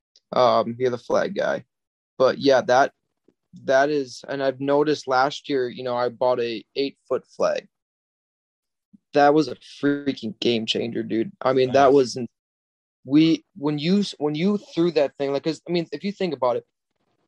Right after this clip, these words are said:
Speaker 1: these flags that everybody's got are what, two feet off the ground?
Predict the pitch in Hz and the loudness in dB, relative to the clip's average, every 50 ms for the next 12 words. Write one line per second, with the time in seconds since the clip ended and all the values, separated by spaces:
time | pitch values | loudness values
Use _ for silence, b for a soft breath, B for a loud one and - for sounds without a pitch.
0 | _ _ _ _ _ - - _ _ _ _ - 139 151 143 - - - 151 147 | _ _ _ _ _ -20 -20 _ _ _ _ -8 -6 -6 -6 -8 -4 0 2 2
1 | 143 143 143 139 131 123 135 131 131 131 127 123 135 131 123 113 127 117 113 107 | 4 4 2 0 0 -2 -2 -2 -2 -4 -6 -8 -8 -10 -8 -6 -4 -4 -4 -4
2 | - - _ _ _ _ _ _ _ _ _ _ _ _ _ _ _ _ _ _ | -6 -10 _ _ _ _ _ _ _ _ _ _ _ _ _ _ _ _ _ _
3 | 127 131 127 120 101 87 - _ _ _ - - 131 127 120 - 139 127 127 123 | -10 -8 -6 -6 -6 -6 -8 _ _ _ -16 -14 -14 -14 -4 0 2 4 6 4
4 | 123 - - 127 117 120 120 113 117 120 123 | 4 2 0 -2 0 2 2 2 2 -2 -4